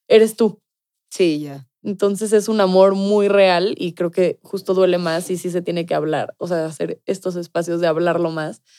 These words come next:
Speaker 1: para
Speaker 2: Ujú.
Speaker 1: ver cómo hablar con esas amistades. Y ahora, yo no sé, si alguien se me acerca y me dice, "Ya no quiero ser tu amiga ahorita", yo no sé cómo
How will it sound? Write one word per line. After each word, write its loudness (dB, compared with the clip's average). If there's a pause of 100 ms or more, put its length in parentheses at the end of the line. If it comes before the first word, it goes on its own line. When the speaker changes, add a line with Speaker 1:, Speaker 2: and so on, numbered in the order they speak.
(380)
Speaker 1:
para 6
Speaker 2:
Ujú. 4
Speaker 1:
ver 4
cómo 4
hablar 2
con -8 (580)
esas -6
amistades. -2
Y 2
ahora, 2
yo 0
no 0
sé, 0 (600)
si 0
alguien 4
se 0
me 0
acerca 0
y 0
me -4
dice, -2
"Ya 4
no -2
quiero -2
ser -4
tu -6
amiga -2
ahorita", 0
yo -2
no -10
sé -8
cómo -10